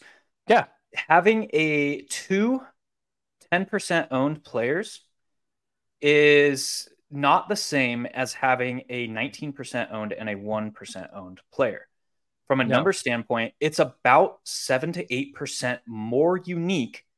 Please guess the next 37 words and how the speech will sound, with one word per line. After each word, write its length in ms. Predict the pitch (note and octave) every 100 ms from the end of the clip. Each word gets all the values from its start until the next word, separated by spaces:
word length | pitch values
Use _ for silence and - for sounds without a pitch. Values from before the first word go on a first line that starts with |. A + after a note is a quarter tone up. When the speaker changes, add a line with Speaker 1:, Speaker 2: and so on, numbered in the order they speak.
| _ -
Speaker 2:
to 80 | B2
have 160 | B2+
a 80 | A2
nineteen 400 | G2 B2+ - D#3+
percent 360 | D#3 D3 C#3 -
owned 160 | C3+
player 220 | C3+ A2+ A2+
and 160 | G#2+
a 20 |
one 300 | F#2+ G2+ G#2
percent. 380 | - F#2 - - _
So 400 | - C#3 B2 A2 - _ -
those 580 | G2+ C#3 F#3+ D3 A2+ G#2+
extreme 540 | C3 - - D3 F3+
low 280 | D3+ C#3 D3 -
owned 340 | A#2+ B2+ B2
kind 280 | - A#2+ A#2+
of, 180 | A2+ G#2 _ _ _ _
however 220 | A2+ C3
you 80 | C3+
wanna 160 | C3+ B2
think 220 | C3 A2
of 80 | G2
it, 200 | G2+ A#2+
those, 260 | A2+ -
those 220 | A#2+ A2+
really 280 | A2 D3+ G3+
low 240 | F3 E3+ C#3+
owned 240 | D#3+ C3+
guys 460 | D3+ E3 A2 - - _ _
are 160 | C#3 C#3
extremely 800 | C3 - - - A#2+ E3+ F3+ D3+
important 560 | A#2+ - D3 A2 G#2 -
as 140 | -
far 140 | A#2+
as 100 | A2
differentiation 840 | - A#2 A2 G#2+ G#2+ G2+ G2 -